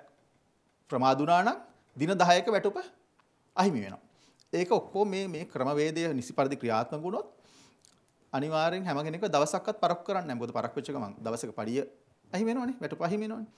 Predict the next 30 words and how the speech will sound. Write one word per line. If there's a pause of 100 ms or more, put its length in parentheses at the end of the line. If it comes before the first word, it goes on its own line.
(160)
එතකොට (100)
මෙන්න
මේ (240)
ආකාරයේ
ඉතාමත්ම
පුළුල්
ප්‍රතිපාදන (640)
මේ
වත්කම්
බැරකම්
ප්‍රකාශ (680)
නීතිය
සම්බන්ධව
මේ
අලුත්
පනතට
ඇතුළත්
කරලා
තියෙනවා. (340)
ඒ
නිසා (580)
දැන්
අර (100)
ශ්‍රේෂ්ඨ
සියලු
දේම
ආවරණය
වෙනවා
ජනාධිපතිකින්
ඉඳන්